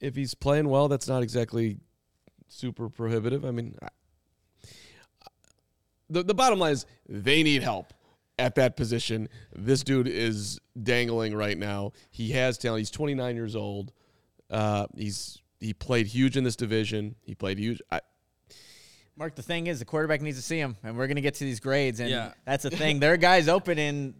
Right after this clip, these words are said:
Speaker 1: Well,
Speaker 2: you know,
Speaker 1: that,
Speaker 2: Tex-, uh, against, against
Speaker 1: well,
Speaker 2: the
Speaker 1: if,
Speaker 2: Texans,
Speaker 1: if,
Speaker 2: and
Speaker 1: if, if that's where we're at, though, then, like, the whole thing is screwed. So,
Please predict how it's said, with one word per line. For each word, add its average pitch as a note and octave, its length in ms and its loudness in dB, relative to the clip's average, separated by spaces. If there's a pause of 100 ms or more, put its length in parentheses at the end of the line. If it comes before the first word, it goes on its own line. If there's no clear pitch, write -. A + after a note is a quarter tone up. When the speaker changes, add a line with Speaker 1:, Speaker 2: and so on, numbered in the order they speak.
Speaker 1:
Well, C3 180 -4
Speaker 2:
you C#3 60 0
know, C#3 100 2
Speaker 1:
that, - 80 -2
Speaker 2:
Tex-, E3 400 -2
uh, C3+ 40 -6
against, B2+ 440 -8
against C#3+ 220 -4
Speaker 1:
well, D3 80 -2
Speaker 2:
the C#3+ 60 -6
Speaker 1:
if, E3 40 -2
Speaker 2:
Texans, D3 360 -4
Speaker 1:
if, D3+ 140 0
Speaker 2:
and A2+ 160 -10
Speaker 1:
if, C#3+ 200 -4
if C#3+ 180 -4
that's F3+ 240 0
where D3+ 140 -2
we're B2+ 100 2
at, A#2 220 2
though, A#2 120 0
then, A2+ 200 0
like, A2 160 -2
the A2+ 100 -4
whole A2+ 140 0
thing G#2+ 240 -2
is G2 100 -6
screwed. G2 460 -4
So, G2 340 -4